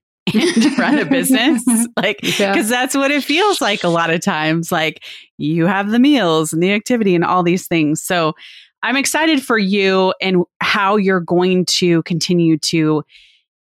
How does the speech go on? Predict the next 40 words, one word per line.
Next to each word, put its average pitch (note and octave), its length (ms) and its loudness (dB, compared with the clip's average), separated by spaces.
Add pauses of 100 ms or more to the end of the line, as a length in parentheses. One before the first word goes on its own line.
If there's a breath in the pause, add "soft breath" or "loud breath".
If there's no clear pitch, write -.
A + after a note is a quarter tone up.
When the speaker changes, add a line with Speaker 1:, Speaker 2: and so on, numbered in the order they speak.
(120)
Speaker 1:
impact G#3 380 -2
the F#3+ 60 -4
business E3 320 0
world, D#3+ 340 0
impact F3+ 580 -4
those E3 540 0
who F3 140 0
need E3 240 0
to E3 60 -4
hear D#3 180 -4
the D3+ 100 -2
message D3 460 -4
of D#3 240 -6
growing D3+ 600 0 (160)
and D3 360 -2
selling D3+ 440 -2
their F3+ 180 0
business, G#3 680 -4 (480 soft breath)
and F#3 140 2
that E3+ 180 -2
that F3 180 -2
can F#3+ 100 -2
inspire D#3+ 420 -2
them D3+ 160 -4
creatively D#3 560 -6
to D3+ 100 -8
kind D3 180 -8
of D3+ 100 -12
keep - 340 -10 (200)
doing C#3 320 -4
that. G2 260 -8
So E3 340 -2 (680)
thank G#3+ 180 -2
you A#3+ 60 0
for A#3+ 120 -2
sharing F#3+ 300 0
your F3 100 -2
story E3+ 500 -2
with E3+ 280 -6
us. D#3+ 420 -4